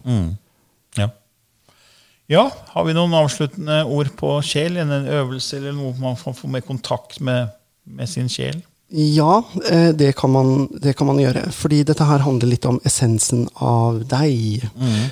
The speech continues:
Speaker 2: Ehm, sjelen i deg, tenker jeg, er en, ehm, en del av det guddommelige. Eh, og det å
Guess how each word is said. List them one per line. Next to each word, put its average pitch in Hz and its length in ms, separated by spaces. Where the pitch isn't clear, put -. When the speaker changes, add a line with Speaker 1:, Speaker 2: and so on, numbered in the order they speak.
Speaker 2:
Ehm, 131 380
sjelen 175 520
i 135 200
deg, 131 320
tenker 127 360
jeg, 127 280
er 131 340
en, 123 280
ehm, 120 260
en 147 180
del 127 300
av 127 300
det 131 120
guddommelige. - 440
Eh, 139 260
og 147 280
det 139 180
å 139 180